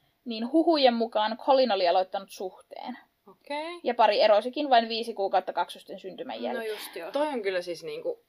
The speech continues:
Speaker 2: niin törkeetä, jos se on, niinku,
Speaker 1: Niin,
Speaker 2: oikeasti
Speaker 1: jos se on
Speaker 2: ollut.
Speaker 1: pitänyt paikkaansa.
Speaker 2: Niin.
Speaker 1: Sheilan ja Colinin liiton aikana, tai koko,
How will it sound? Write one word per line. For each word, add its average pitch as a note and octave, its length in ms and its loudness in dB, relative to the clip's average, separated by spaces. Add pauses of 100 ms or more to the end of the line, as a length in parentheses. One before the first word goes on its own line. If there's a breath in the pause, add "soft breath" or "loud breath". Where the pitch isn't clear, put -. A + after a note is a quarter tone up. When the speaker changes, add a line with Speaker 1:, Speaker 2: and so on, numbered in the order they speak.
(260)
Speaker 2:
niin G#3+ 380 -10 (360)
törkeetä, F#3+ 600 -6 (200)
jos F#3 220 -2
se F3 100 -2
on, D#3+ 200 -6
niinku, D#3+ 200 -8
Speaker 1:
Niin, D#3 60 0
Speaker 2:
oikeasti A#3+ 180 2
Speaker 1:
jos A3+ 120 -2
se A#3 80 0
on G#3+ 60 2
Speaker 2:
ollut. A3+ 120 0
Speaker 1:
pitänyt G#3+ 200 2
paikkaansa. F#3+ 440 -2
Speaker 2:
Niin. E3+ 180 -10 (480)
Speaker 1:
Sheilan D#4+ 360 0
ja C#4 60 2
Colinin A#3+ 500 2 (320)
liiton A#3+ 360 0
aikana, D4 360 2
tai G#3+ 160 2
koko, G#3+ 260 2